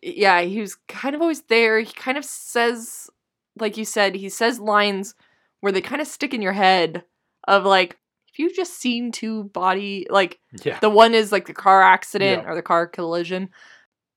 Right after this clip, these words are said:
Speaker 1: and the heads aren't on the bodies anymore and on the ground, and he, like, makes some kind of joke or a line or something, and you're kinda there being like, "That's uncomfortable."
Speaker 2: Yeah.
Speaker 1: Like
Speaker 2: Yeah.
Speaker 1: <laughs>
Speaker 2: Yeah.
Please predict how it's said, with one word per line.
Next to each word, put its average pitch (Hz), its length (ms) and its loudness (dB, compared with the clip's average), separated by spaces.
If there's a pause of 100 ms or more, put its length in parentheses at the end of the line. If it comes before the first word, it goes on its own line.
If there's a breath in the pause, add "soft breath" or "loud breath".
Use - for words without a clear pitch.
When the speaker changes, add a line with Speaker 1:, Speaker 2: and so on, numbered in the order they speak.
Speaker 1:
and 190 200 -4
the 170 80 -2
heads 190 380 0
aren't 185 260 2
on 196 140 2
the 196 80 -4
bodies 185 340 2
anymore 196 360 0
and 185 80 -2
on 170 220 -2
the 170 80 -10
ground, 170 300 0
and 185 80 -8
he, 185 180 -6
like, 170 240 -4
makes 175 280 -4
some 170 180 -4
kind 170 180 -6
of 160 140 -12
joke 156 380 -8
or 160 300 -2
a 147 120 -6
line 160 300 -6
or 185 60 -8
something, 208 320 -8 (320 soft breath)
and 180 80 -12
you're 190 80 -6
kinda 254 200 -6
there 240 160 -2
being 226 180 -6
like, 220 280 -6 (500)
"That's 262 200 -6
uncomfortable." 175 1000 -8
Speaker 2:
Yeah. 127 140 -2
Speaker 1:
Like 214 540 2
Speaker 2:
Yeah. 143 260 -4
Speaker 1:
<laughs> - 520 -18
Speaker 2:
Yeah. 151 220 -4